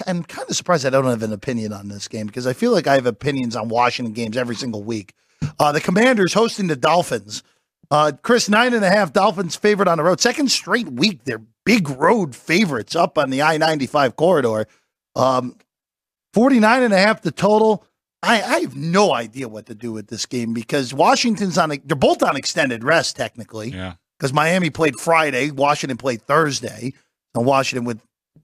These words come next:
Speaker 1: twenty-four hours get up, not really a big deal in that. But, eh, that Washington team fired Jack Del Rio. They fired another
Speaker 2: We didn't see
Speaker 1: defense.
Speaker 2: a dead cat bounce there.
Speaker 1: No, I,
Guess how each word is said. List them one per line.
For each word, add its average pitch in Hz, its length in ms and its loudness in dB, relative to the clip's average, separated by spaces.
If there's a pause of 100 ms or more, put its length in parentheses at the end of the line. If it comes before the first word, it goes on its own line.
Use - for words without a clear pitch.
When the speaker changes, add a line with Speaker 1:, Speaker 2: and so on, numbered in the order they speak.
(100)
Speaker 1:
twenty-four 131 460 0
hours 113 360 0 (100)
get 127 120 2
up, 110 200 -2
not 120 280 0
really 113 300 -4
a 107 60 -6
big 104 260 -8
deal 120 300 0
in 107 100 -4
that. 127 320 0 (800)
But, 180 260 2 (140)
eh, - 80 -12 (180)
that 285 240 2
Washington 151 580 0
team 135 140 -2
fired 180 400 0
Jack 165 280 -2
Del 160 200 2
Rio. 143 300 2
They 139 80 2
fired 143 320 0
another 135 180 0
Speaker 2:
We 135 80 2
didn't 175 240 4
see 180 60 2
Speaker 1:
defense. 147 140 2
Speaker 2:
a - 20 -6
dead 151 240 2
cat 131 280 -2
bounce 120 360 -4
there. 95 280 -8
Speaker 1:
No, 214 380 2
I, 160 180 -2